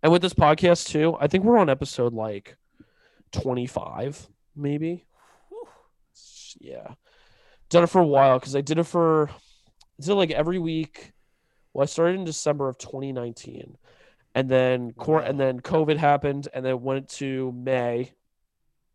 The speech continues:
Speaker 1: I stopped doing it for a while, and then I brought it back in October, and I've been going nonstop since. So that's been five months.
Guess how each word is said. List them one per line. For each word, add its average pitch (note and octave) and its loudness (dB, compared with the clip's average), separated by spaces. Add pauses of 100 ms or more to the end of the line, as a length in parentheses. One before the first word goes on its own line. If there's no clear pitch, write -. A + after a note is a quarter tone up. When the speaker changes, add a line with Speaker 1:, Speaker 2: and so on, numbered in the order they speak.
(160)
Speaker 1:
I C#3+ -16
stopped C3+ 0
doing C3+ -4
it B2 -6
for - -8
a B2 -4
while, B2 -2 (300)
and C3 0
then C3+ 4
I B2+ 8
brought B2 4
it A#2+ 0
back A2 0
in A#2+ -4
October, A#2 -4
and - -10
I've A2+ -8
been A#2 -10
going A2+ -6
nonstop G#2 -12
since. - -12 (340)
So - -6
that's B2+ 0
been B2+ -2 (960)
five A#2+ 2
months. - -12